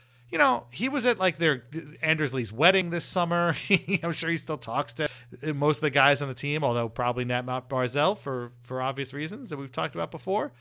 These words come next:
Um, and yeah, I mean, I'm sure he's gonna watch and be a little bit stung that his old team is, is moving on, uh, provided they, you know, play pretty well in the second round. But,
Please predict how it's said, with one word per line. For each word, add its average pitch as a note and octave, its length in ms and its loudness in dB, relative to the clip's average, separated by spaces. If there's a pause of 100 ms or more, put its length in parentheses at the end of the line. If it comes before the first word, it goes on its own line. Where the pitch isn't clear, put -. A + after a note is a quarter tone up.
(300)
Um, D3+ 420 4 (120)
and D4+ 140 -2
yeah, F#4+ 300 2
I C3+ 60 -4
mean, D3 160 2
I'm D3+ 140 2
sure F3 180 0
he's D#3 200 -2
gonna E3 180 -2
watch C#3+ 400 0
and D3+ 260 -8
be F3 120 -4
a F3 60 -2
little F#3 160 -2
bit F#3+ 220 -2
stung F3+ 440 0
that A2 220 -4 (340)
his C3 180 -4
old C3+ 160 2
team C#3+ 280 -2
is, B2 280 -4
is B2+ 220 -6
moving C3+ 280 -2
on, B2+ 440 2 (320)
uh, A2+ 260 -2
provided A#2+ 460 2
they, A2 160 -2
you G2+ 180 -8
know, F#2+ 100 -8
play A#2+ 140 -4
pretty A#2 180 -8
well B2 200 -2
in A2+ 60 -8
the A2 60 -8
second B2+ 260 -8
round. C3+ 220 0
But, B2 220 0